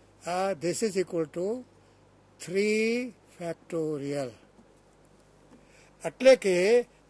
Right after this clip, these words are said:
આપણી પાસે અહીંયા જે સંખ્યા હતી, આ જે power છે, એનું આપણે એટલે જ વખત, અ, ડિ-, એનું, અ, differentiation કરીએ ત્રણ વખત,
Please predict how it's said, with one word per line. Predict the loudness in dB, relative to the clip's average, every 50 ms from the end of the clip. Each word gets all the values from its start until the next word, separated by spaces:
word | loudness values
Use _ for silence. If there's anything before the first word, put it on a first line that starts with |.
| -10
આપણી | -8 -8 -2 0 0 2
પાસે | 2 2 0 0 2 2 2
અહીંયા | 4 4 4 4 4 2
જે | 2 2 2 2 4 4 2 0 0 -2 -6 -10 -16 -18 -20 _ _ -20
સંખ્યા | -14 -10 -8 -8 -8 -8 -8 -4 -4 -2 -2 0 -2
હતી, | -2 -2 -2 0 0 0 -2 -4 -4 -6 -8 -8 -12 -18 -20 _ _ -20 -18 -12 -8
આ | -6
જે | -4 -4 -4
power | -4 _ -6 -4 -2 0 0 -2 -2
છે, | -4 -4 -6 -4 -4 -6 -8 -10 -16 -20 -20 -20 -20 -20 -12 -4
એનું | -2 0 2 4 4 4 4
આપણે | 2 0 0 0 0 2 4 4 2 2 -2 -6 -18 -8 -2
એટલે | 0 0 0 0 2 4 8 8 8 8
જ | 6 2 -4 -6 -6 -6 -10 -12 -16 -20 -20 -20 -20 -8 -4
વખત, | -4 -2 0 2 4 4 4 2 0 -6 -18 -20 -20 -20 -20 -20 -18 -10 -6
અ, | -4 -4 -2 -4 -6 -8
ડિ-, | -10 -10 -10 -12 -16 -14
એનું, | -10 -6 -4 -2 0 0 -2 -2 -4 -10 -18
અ, | -20 -20 -20 -20 -20 -16 -10 -6 -4 -2 -2 -2 -4 -4 -4 -6
differentiation | -6 -4 0 2 2 2 2 2 2 2 2 2 0 -4
કરીએ | -2 -2 0 0 2 4 4 4 2 2 -4 -10 -18 -20 -20 -20 -18 -10
ત્રણ | -4 0 4 6 6 6
વખત, | 6 4 2 0 -2 -2